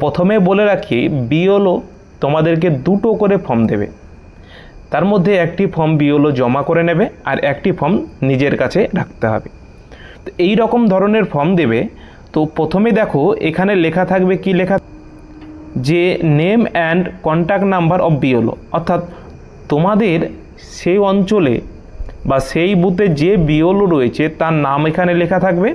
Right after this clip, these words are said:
এবং তার মোবাইল নাম্বার এখানে লেখা থাকবে। যদি তোমাদের কোনো সমস্যা হয়, তাহলে তোমরা তার মোবাইল নাম্বারে ফোন করে জেনে নিতে পারো। তারপরে যদি আমরা দেখি, এইখানে একটি বক্স থাকবে, এই বক্সের মধ্যে কি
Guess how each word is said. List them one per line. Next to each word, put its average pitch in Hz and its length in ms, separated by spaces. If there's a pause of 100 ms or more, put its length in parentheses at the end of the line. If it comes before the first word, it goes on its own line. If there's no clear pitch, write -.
(440)
এবং 190 160 (420)
তার 156 140 (100)
মোবাইল 165 380
নাম্বার 147 260
এখানে 151 260
লেখা 110 220
থাকবে। 117 220 (560)
যদি 170 200 (100)
তোমাদের 214 360
কোনো 226 160 (140)
সমস্যা 185 500
হয়, 117 200 (100)
তাহলে 156 240 (100)
তোমরা 170 220 (460)
তার 151 160 (120)
মোবাইল 165 300 (100)
নাম্বারে 185 320 (100)
ফোন 156 160 (140)
করে 156 140 (140)
জেনে 127 240
নিতে 110 240
পারো। 113 160 (1700)
তারপরে 175 420
যদি 226 180
আমরা 226 140 (100)
দেখি, 170 240 (240)
এইখানে 208 280 (100)
একটি - 220 (280)
বক্স 156 200 (100)
থাকবে, 139 300 (220)
এই 196 60 (120)
বক্সের 190 420
মধ্যে 202 280
কি 190 80